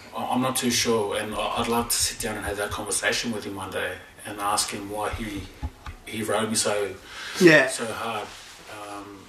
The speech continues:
Speaker 1: and I, I remember going into his office and him saying, "If you leave Parramatta, you'll never play first grade at any other club."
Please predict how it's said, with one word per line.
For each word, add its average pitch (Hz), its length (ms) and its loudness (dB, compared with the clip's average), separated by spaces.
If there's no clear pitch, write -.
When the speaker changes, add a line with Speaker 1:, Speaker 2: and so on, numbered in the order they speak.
Speaker 1:
and 101 400 -4
I, - 40 -2
I 104 280 2
remember 107 280 0
going 104 320 -2
into 107 280 -2
his 101 200 -2
office - 760 0
and 98 580 -4
him 104 260 -6
saying, 104 400 0
"If 117 160 -4
you 120 120 4
leave 117 600 0
Parramatta, 107 640 0
you'll 110 260 -4
never 101 220 -4
play - 180 -2
first 101 360 -2
grade 92 260 -2
at 101 80 -2
any 98 220 -4
other 95 140 -6
club." 120 300 0